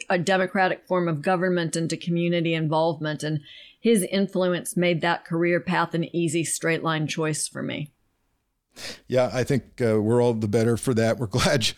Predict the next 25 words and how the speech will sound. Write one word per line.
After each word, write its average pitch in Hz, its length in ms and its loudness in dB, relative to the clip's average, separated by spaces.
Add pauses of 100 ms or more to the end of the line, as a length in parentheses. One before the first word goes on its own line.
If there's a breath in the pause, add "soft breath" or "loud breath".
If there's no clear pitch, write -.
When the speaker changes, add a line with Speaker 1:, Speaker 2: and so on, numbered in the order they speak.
(140 soft breath)
Speaker 2:
we're 135 140 2
glad 143 260 4
you 120 80 2
did 131 240 2
that. 113 380 2
And, 139 420 4 (260)
uh, 123 100 -6 (100)
how 208 200 0
does 269 200 2
an 151 140 2
L 139 280 4
A 135 180 4
girl 120 520 0
decide, 117 800 0 (100)
"I'm, 156 260 0 (200)
first, 190 200 -4
I'm 131 120 -2
going 208 280 2
to 175 120 4
undergraduate 131 760 0 (400)
college 113 600 0
in 104 480 0
Maine 98 560 0
and 98 120 0
then 175 340 2